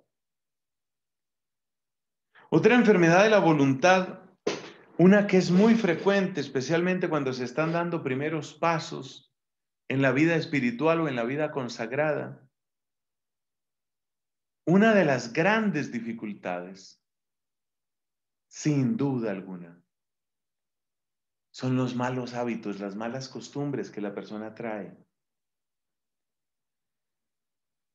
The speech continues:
Varias veces he comparado esos malos hábitos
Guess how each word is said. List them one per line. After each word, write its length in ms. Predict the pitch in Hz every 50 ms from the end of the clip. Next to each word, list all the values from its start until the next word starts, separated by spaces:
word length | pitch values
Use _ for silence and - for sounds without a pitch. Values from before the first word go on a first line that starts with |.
| _ _ _ _ _ _ _ _ _ _ _ _ -
Varias 400 | 120 156 165 196 208 202 - -
veces 340 | 214 214 202 202 190 156
he 80 | 190 190
comparado 720 | 190 196 196 190 190 165 151 160 170 185 185 185 180 175
esos 340 | 170 165 170 - 175 165 156
malos 380 | 170 170 170 170 170 156 156
hábitos 720 | 165 175 180 190 185 175 - 175 165 147 - - - - _